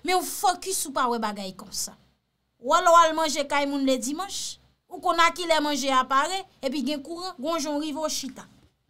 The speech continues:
Ou ap gade televizyon. Yo pran kouran ou al jwe ak timoun yo. Ou ap poze yo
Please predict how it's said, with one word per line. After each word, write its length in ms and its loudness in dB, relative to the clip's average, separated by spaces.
Ou 80 -6
ap 140 -2
gade 180 0
televizyon. 560 0
Yo 220 6
pran 240 0
kouran 260 2
ou 80 4
al 140 4
jwe 160 0
ak 100 -14
timoun 460 -2
yo. 80 -12
Ou 120 -2
ap 100 -10
poze 240 2
yo 80 6